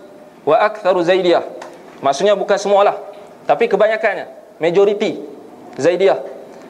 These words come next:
"Wal Murji'ah wa kathirun minar Rafidah anna al-Qur'an kalamullah subhanahu wa ta'ala wa annahu makhluqun lah. Wa annahu makhluqullah lam yakun thumma kana."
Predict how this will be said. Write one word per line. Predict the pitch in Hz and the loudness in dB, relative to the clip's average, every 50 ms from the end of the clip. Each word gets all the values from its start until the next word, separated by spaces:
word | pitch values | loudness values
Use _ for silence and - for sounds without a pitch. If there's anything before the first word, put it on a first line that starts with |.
| - - | -10 -2
"Wal | - 156 180 185 185 | 0 2 2 2 2
Murji'ah | 208 196 190 180 208 247 233 196 - - 147 | 0 0 2 2 2 2 2 2 0 -2 -2
wa | 170 170 | -2 0
kathirun | - 185 185 - 247 254 233 220 208 | 0 -2 -2 2 2 2 4 4 2
minar | 208 202 202 202 196 180 185 | 2 2 2 2 4 4 4
Rafidah | 202 190 180 - 202 226 247 226 226 - - - - - - - - | 4 2 2 0 0 0 0 0 0 -4 -12 -18 -20 -20 -20 -8 -4
anna | - 175 208 208 208 196 190 | -2 -2 0 0 0 -2 0
al-Qur'an | - - 185 185 180 208 208 214 208 208 208 208 | 0 0 0 2 4 4 4 4 4 2 0 -4
kalamullah | - - 175 190 196 196 185 185 185 190 196 175 165 | -4 -2 0 2 2 2 2 0 2 2 2 2 0
subhanahu | - - 165 170 175 175 175 175 170 170 170 | -2 -4 -2 0 2 2 2 2 0 -2 0
wa | 165 | 0
ta'ala | 175 175 196 208 214 220 - - - - - - | 0 0 2 2 2 2 0 0 -4 -10 -6 0
wa | 151 165 | 2 4
annahu | 190 208 208 208 202 196 185 196 | 4 4 2 2 0 2 2 2
makhluqun | 196 202 190 196 - - 196 247 269 247 269 - 214 202 190 180 | 2 2 0 0 -2 -2 2 2 2 2 2 0 -2 0 0 0
lah. | 170 139 - - - - - - - - - - - - - - - - - - - - - - - - - - - - | -2 -2 -2 -8 -16 -20 -20 -20 -20 -20 -20 -20 -20 -20 -20 -20 -20 -20 -20 -20 -20 -20 -20 -20 -20 -20 -20 -20 -20 -6
Wa | - 143 165 196 220 | -2 0 2 2 2
annahu | 220 214 202 208 208 | 2 2 2 2 2
makhluqullah | 202 196 196 - 202 240 247 240 - 202 202 196 220 240 240 - - - - - - | 2 0 0 0 2 2 2 2 2 2 2 4 4 2 2 -2 -8 -16 -18 -6 -2
lam | 151 185 202 202 | 0 2 2 2
yakun | 196 202 202 202 196 196 180 156 | 2 0 0 2 0 0 0 0
thumma | - 220 214 196 180 | -2 -2 0 0 0
kana." | 175 180 180 170 139 117 | 0 0 0 0 0 -2